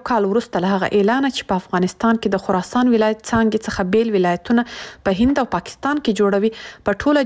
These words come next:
جنوبي اسیا کې خپل حضور پراخ کړ او د ځینو حملو کولو ادعا یې کړې ده. په مقاله کې د یوه کارپوه خبرداري ته اشاره سوې چې وایي په جنوبي اسیا کې د دې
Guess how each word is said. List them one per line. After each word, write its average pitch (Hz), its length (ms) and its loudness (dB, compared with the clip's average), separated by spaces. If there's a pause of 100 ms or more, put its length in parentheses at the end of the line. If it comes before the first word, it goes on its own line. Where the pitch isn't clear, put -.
جنوبي 208 320 2
اسیا 220 320 -2
کې - 160 -8
خپل 202 300 0
حضور 233 340 0
پراخ 190 320 -2
کړ 220 100 0 (460)
او - 20 2 (140)
د 202 160 0
ځینو 254 220 2
حملو 196 260 2 (220)
کولو 208 260 2
ادعا 208 320 -2
یې 180 160 -2
کړې 185 240 0
ده. 175 60 0 (500)
په 226 160 4
مقاله 247 340 -2
کې 285 220 0
د 254 100 4
یوه 226 220 -4
کارپوه 214 420 -2
خبرداري 196 540 0
ته 202 100 -2
اشاره 214 380 -2
سوې 226 240 4
چې 202 180 0
وایي 202 240 2
په 190 140 0
جنوبي 196 340 4
اسیا 220 320 0
کې 226 140 2 (480)
د 208 160 2
دې 262 80 2